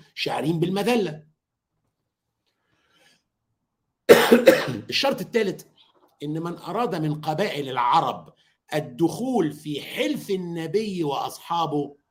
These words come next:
فليدخل، ومن أراد أن يتحالف مع قريش فليدخل في حلف. سيدنا عمر بن الخطاب راح للنبي عليه الصلاة والسلام وقال له: "ألسنا على الحق؟" قال: "بلى". "أليسوا على الباطل؟" قال: "بلى".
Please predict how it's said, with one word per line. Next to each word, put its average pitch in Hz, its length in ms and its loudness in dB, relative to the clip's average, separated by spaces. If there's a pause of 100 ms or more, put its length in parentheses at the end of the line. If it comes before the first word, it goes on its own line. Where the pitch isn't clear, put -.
(280)
فليدخل، 147 560 -8 (580)
ومن 147 300 -4
أراد 170 340 -2
أن 139 220 -6
يتحالف 143 640 -6
مع 135 180 -4
قريش 156 680 -6 (220)
فليدخل 143 760 -8
في 113 160 -16
حلف. - 340 -18 (1080)
سيدنا 190 400 0
عمر 254 220 2
بن 160 100 -2
الخطاب 151 440 -6
راح 180 160 -2
للنبي 147 340 -6
عليه 110 120 -12
الصلاة 113 60 -16
والسلام 127 360 -10
وقال 127 280 -8
له: 113 200 -8 (240)
"ألسنا 151 360 -4
على 120 160 -10
الحق؟" - 380 -12 (340)
قال: 80 220 -16
"بلى". 101 220 -12 (380)
"أليسوا 165 420 2
على 127 160 -2
الباطل؟" 127 600 -2 (200)
قال: 87 260 -8
"بلى". 107 260 -8